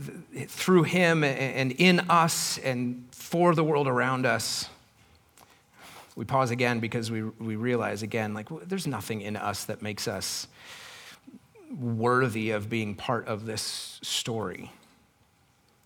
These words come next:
of being part of what you're doing in the world. There's nothing that makes us uniquely qualified or,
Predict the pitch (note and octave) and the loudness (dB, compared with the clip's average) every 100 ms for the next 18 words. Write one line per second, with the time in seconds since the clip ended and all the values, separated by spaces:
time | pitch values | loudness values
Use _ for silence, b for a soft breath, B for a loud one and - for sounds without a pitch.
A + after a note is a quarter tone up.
0 | _ - A2+ C#3 A2+ - C#3 A#2 A#2 A2 | _ -10 0 0 0 2 2 2 -2 -2
1 | G#2 A2 B2+ B2 G2 F#2 F#2 F2+ E2 - | -4 -2 0 0 -2 -6 -6 -8 -8 -10
2 | - - - _ _ _ b b b b | -14 -20 -20 _ _ _ b b b b
3 | b b _ C#3 E3+ F#3 F3+ D#3 C#3 C3 | b b _ 2 6 6 6 2 2 2
4 | - - C#3+ - C3+ C#3+ C#3+ A#2+ C#3 B2 | 2 4 4 2 0 0 0 -4 0 2
5 | A#2 - A2 G#2+ G#2+ G#2 | 2 2 4 4 0 -4